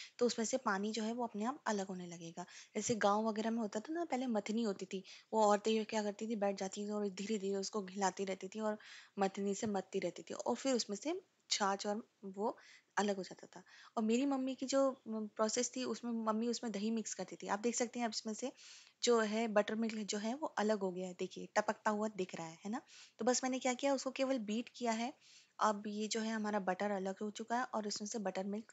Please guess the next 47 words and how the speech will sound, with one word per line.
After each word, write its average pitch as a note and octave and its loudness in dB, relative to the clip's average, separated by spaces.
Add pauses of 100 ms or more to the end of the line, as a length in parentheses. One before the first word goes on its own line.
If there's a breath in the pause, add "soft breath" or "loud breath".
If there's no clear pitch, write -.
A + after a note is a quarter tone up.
(120)
अलग G3+ -2
हो F3 -10
गया E3 -10
है। E3 -10 (380 loud breath)
तो A3 -2
ये G#3+ 0
थोड़ा-सा A3+ 0
उसमें A3 -4
थोड़ा-सा G#3 -4
लग G3+ 0
गया G#3+ 0
है, A#3 0
उसे A3 -6
मैं G#3+ -4
हाथों G3+ -4
से A3 -6
निकाल F#3+ 0
रही G3+ -4
हूँ G3+ -8 (440 loud breath)
क्योंकि G#3 -4
मैंने G3+ 0
उसको G3+ -2
चारों F#3+ 0
तरफ F#3+ -6
से - -12 (100)
निकाल G3 0
लेना F#3+ -4
है। G#3 -6 (400 loud breath)
तो A3 -2
यहाँ G#3 2
पे A3 0
हम A3 0
बीटर G3+ 0
का G#3+ -4
काम G#3+ -2 (140)
उसको G#3+ -4
अलग G3+ 4
कर G#3 -2
देते G3 -4
हैं। C4 -4 (1160 loud breath)
अब B3+ 6
इसमें C4+ 2
मैं C4 0
डाल G#3+ 2
रही A3 -2
हूँ C4 -4
बिल्कुल B3+ 0